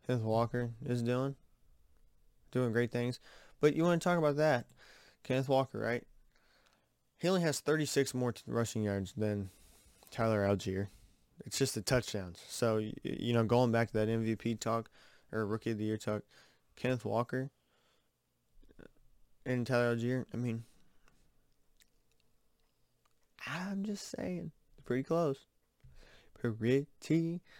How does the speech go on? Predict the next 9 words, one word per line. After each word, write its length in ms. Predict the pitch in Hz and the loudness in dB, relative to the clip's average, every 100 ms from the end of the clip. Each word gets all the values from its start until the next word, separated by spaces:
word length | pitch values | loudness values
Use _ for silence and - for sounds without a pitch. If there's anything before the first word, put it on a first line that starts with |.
| - _ | -20 _
close. 580 | - 104 101 104 160 160 - 123 123 131 127 139 - - 160 - | -6 -4 -2 -2 -2 -4 -8 -8 -6 -4 -6 -8 -14 -20 -16 -12
I 160 | - | -8
wanna 200 | 175 170 | -4 -4
see 180 | - 120 | -2 0
receiving. 600 | 98 95 - 110 104 85 _ _ _ _ _ _ _ _ _ _ _ _ _ _ _ _ _ _ _ _ _ _ - _ | 0 -4 -2 -2 -2 -6 _ _ _ _ _ _ _ _ _ _ _ _ _ _ _ _ _ _ _ _ _ _ -20 _
Twenty, 300 | - 127 131 - - _ _ - | -2 0 0 -2 -12 _ _ -4
twenty-six 600 | 127 135 139 135 135 - | 0 2 2 4 2 2
rece-, 500 | 117 - - 120 - | -6 -4 -2 -2 0
uh, 460 | 113 110 110 98 | 0 2 2 0